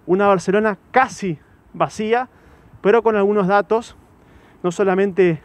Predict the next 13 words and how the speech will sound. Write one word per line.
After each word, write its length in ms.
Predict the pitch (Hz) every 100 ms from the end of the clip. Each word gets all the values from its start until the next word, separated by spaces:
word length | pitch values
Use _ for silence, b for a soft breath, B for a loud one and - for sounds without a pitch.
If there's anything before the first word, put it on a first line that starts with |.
| _
que 80 | -
alientan 440 | 202 214 226 165 151
a 60 |
la 80 | 156
economía, 480 | 147 147 160 190 180
sino 220 | - 165
también 420 | 165 160 170 190 b b b -
de 60 |
otras 200 | 165 180
cuestiones 440 | 175 165 180 196 175
que 100 | 147
iremos 560 | 151 170 165 143 - - _ b b b -
hablando. 640 | 135 165 180 139 120